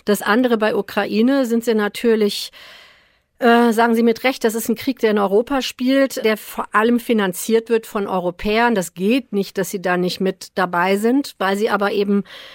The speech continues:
weder von Russland noch von Amerika wirklich dazu gebeten werden, versuchen sie halt immer den Umweg über Washington irgendwie und über Kiew da Einfluss zu nehmen. Und deshalb gibt's ja auch erste Stimmen, Macron und so weiter, die sagen, wir müssen eigentlich direkt mit Russland wieder reden. Das ist im Moment auch eine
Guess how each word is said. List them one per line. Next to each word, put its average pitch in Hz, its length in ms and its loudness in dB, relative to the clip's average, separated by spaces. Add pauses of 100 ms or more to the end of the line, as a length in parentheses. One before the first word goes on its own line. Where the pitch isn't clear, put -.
(120)
weder 214 320 4
von 208 200 0
Russland 196 580 0
noch 196 180 2
von 208 200 -2
Amerika 190 520 0
wirklich 196 520 -2
dazu 220 320 -4
gebeten 247 420 -2
werden, 220 220 0
versuchen 220 420 -2
sie 208 100 0
halt 202 140 0
immer 208 220 0
den 196 160 0
Umweg 214 480 2 (640)
über 196 600 4
Washington 233 640 0
irgendwie 220 400 0
und 254 260 4
über 185 280 0
Kiew 190 440 -2
da 175 160 -4
Einfluss 220 520 0
zu - 180 -4
nehmen. 254 400 4
Und 208 160 -2
deshalb 208 260 -2
gibt's - 220 -6
ja 220 80 -2
auch 190 80 -6
erste 190 340 -4
Stimmen, 220 320 0
Macron 202 500 0
und 196 120 -4
so 196 160 -10
weiter, 196 320 0
die 190 120 -6
sagen, 190 340 -2
wir 185 100 0
müssen 190 240 -6
eigentlich 175 240 -6
direkt 170 320 -8
mit 165 140 -12
Russland - 360 -8
wieder - 220 -12
reden. - 240 -16
Das 139 180 -10
ist - 140 -12
im 175 60 -10
Moment 156 340 -6
auch 160 220 -4
eine 156 240 -2